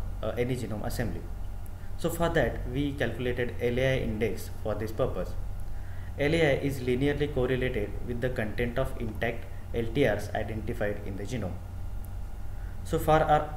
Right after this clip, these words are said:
for our assembly, we got L A I of about fourteen point two nine, which if we co-, compare with the table above, which is of reference quality. So what does it mean? It means that intergenic and repetitive sequence space is also assembled well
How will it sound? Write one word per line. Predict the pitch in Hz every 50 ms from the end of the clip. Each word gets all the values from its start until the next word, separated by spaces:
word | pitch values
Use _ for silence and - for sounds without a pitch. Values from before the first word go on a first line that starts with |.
| -
for | - 135 135 131
our | - - 127 131 147 151 -
assembly, | - 135 131 - 147 147 135 113 104 113 - - - - - - -
we | 127 131
got | 127 135 143 147 147
L | - 127 120 117
A | 120 117
I | 107 104 104 -
of | - 113 113 110 - -
about | 113 113 107 107 104 101 - - -
fourteen | - 127 120 - - 120 113 110 110
point | 107 104 101 104 101 101
two | 107 107
nine, | 104 113 104 87 - - - - - - - - - - - - - - - - - - - - - - -
which | - 139 139 - -
if | 147 139 143
we | - 131
co-, | 127 - 127 127 - - - - - - - - - -
compare | 127 123 120 - 123 123 127
with | 120 123 101 110
the | 110 120 117 120
table | - - 113 110 110 113 104
above, | 113 120 131 139 123 110 - - - - - - - -
which | - 127 135
is | 151 147 143
of | 135 127 127 - -
reference | 120 110 107 110 - 110 110 104 -
quality. | - 127 123 117 98 - 90 90 - - - - - - - - - - - - - - - - -
So | -
what | 143 147 147 143
does | 156 147 151
it | 156 - -
mean? | 135 - - - - - - - - - - - - -
It | 139 135 135
means | 147 165 175 160
that | 175 165
intergenic | 170 - 127 127 - 143 135 135 139 135 - 180 -
and | 123 120 117
repetitive | 117 - 123 120 117 120 - 120 -
sequence | - - - - 117 110 -
space | - - 151 131 113 107 - -
is | - 127 - 123
also | 113 110 107 - 131 117
assembled | 117 - - 113 107 104 104 - 104 107
well | 120 113 104